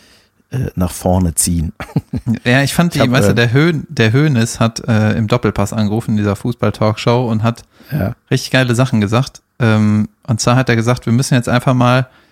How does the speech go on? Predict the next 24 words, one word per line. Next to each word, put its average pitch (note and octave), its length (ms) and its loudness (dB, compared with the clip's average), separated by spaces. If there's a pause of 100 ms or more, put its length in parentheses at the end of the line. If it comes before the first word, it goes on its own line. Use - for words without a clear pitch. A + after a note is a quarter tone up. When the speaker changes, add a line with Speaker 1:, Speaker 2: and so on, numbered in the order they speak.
(240)
Speaker 2:
vier C#3+ 220 0
bis C3+ 160 -2
acht C3 260 -2
Wochen, B2+ 520 0 (180)
ähm, A#2 640 2 (480)
irgendwie B2+ 320 2
die A#2 100 0
Schnauze D3 480 0
halten, D3+ 380 2
Ruhe C#3 300 0
bewahren D3 380 0
und B2 120 2
mal B2 100 2
abwarten. G#2 880 0 (500)
Und B2 240 0
alles, D#3+ 240 0
was C3 240 0
Planung C#3 800 2 (220)
für - 160 -6
die A#2+ 140 -2
Zukunft C#3 460 -2
angeht, A#2+ 380 2
einfach C3 300 0
mal A#2 580 2